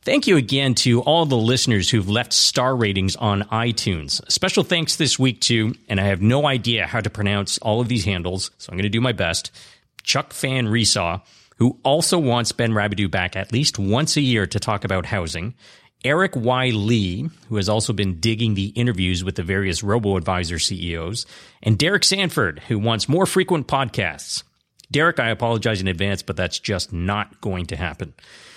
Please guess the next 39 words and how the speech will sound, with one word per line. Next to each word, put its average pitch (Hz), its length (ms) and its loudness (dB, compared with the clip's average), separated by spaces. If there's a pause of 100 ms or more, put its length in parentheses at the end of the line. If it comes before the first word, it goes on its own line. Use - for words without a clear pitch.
(120)
Now, 143 220 2
if 117 180 0
you 226 140 8
haven't 185 260 4
done 139 200 4
so 123 200 4
yet, 101 320 2
I 101 80 -2
really 127 280 2
do 123 160 4
appreciate 113 480 2
you 104 120 -2
taking 110 360 0
five 156 380 0
seconds 143 500 0
to - 100 -4
leave 107 200 2
a 98 60 0
rating 110 400 2
on 107 320 0
iTunes. 104 680 -4 (840)
And 139 120 2
if 127 140 0
you 135 80 6
want 180 180 4
to 180 60 4
take 165 240 0
the 131 140 2
additional 127 420 2
time 110 260 0
to 107 80 -2
write 104 200 2
in 98 100 0
a 90 60 -2
comment 104 340 0
on 98 120 0
top 220 260 0
of 101 100 0
that, 87 300 -2